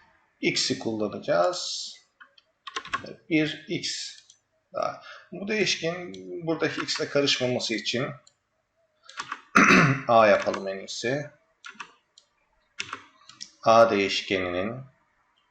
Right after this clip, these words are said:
onluk tabanda, ikilik tabanda, sekizlik tabanda ve on altılık tabandaki karşılıklarını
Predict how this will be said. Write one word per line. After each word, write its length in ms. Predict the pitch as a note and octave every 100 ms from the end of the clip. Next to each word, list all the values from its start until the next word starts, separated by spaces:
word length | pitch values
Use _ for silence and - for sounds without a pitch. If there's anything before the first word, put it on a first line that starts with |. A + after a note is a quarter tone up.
| -
onluk 380 | G2+ A2 C3
tabanda, 720 | - D3+ D3+ D3+ D3+ D#3 - - -
ikilik 360 | A2+ G#2 -
tabanda, 840 | C3+ C3+ C3+ C#3 C#3+ D3 D#3+ - - _ _ _
sekizlik 600 | - A#2 - A2+ C#3 -
tabanda 460 | D3 C#3+ D#3 E3 D3+
ve 20 |
on 160 | D#3
altılık 640 | D#3 A#2+ - - G#2+ - -
tabandaki 580 | A#2 A2 G#2+ A#2 D#3 -
karşılıklarını 1080 | A#2 A2+ - G#2 - A2 G#2 A2 D3 -